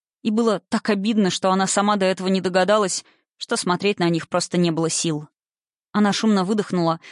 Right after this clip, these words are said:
и скосилась в сторону предательницы Джины. Ещё один неприятный сюрприз. Та, похоже, сварила в своей пустой голове, что Рона ей не затащить в свои сети,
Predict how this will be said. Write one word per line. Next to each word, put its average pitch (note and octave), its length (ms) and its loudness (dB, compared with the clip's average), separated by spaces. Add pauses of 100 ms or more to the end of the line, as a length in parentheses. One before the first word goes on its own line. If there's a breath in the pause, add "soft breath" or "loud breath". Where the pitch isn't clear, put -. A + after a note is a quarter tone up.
(280 loud breath)
и D4 100 0
скосилась C4+ 480 2
в - 40 -2
сторону B3 360 2
предательницы A3+ 680 2
Джины. F#3 580 0 (240)
Ещё G3 360 2
один E3 260 2
неприятный E3+ 460 0
сюрприз. - 540 -4 (260)
Та, G4 140 4
похоже, B3+ 420 2
сварила D#4 440 2
в B3+ 60 -2
своей C#4 260 2
пустой C4 360 -2
голове, A#3 400 2
что A3+ 200 0
Рона A#3 180 4
ей A3 200 2
не G#3+ 100 4
затащить G#3+ 460 -2
в - 40 -6
свои G#3 200 0
сети, G#3+ 420 -4